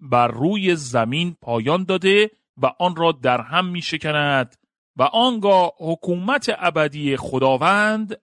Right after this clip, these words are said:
آغاز خواهد شد. در آیهٔ بعدی تصویری از مبارزاتی که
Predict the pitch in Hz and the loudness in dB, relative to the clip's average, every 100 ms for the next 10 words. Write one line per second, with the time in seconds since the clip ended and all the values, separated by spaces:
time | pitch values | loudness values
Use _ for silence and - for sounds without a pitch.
0 | - 127 120 123 139 139 - 104 98 92 | -2 2 4 4 4 2 -4 -6 -6 -8
1 | - 73 - - _ _ _ _ 180 220 | -12 -14 -18 -20 _ _ _ _ 0 2
2 | 240 247 277 277 254 - 156 165 156 151 | 2 0 0 2 0 -2 0 2 2 0
3 | 185 208 214 170 139 - 180 196 180 135 | -2 -2 -2 -2 -4 -4 -6 0 0 0
4 | 139 131 127 123 117 135 175 185 - 180 | -2 0 2 2 2 0 -2 -4 -2 2
5 | 180 | 2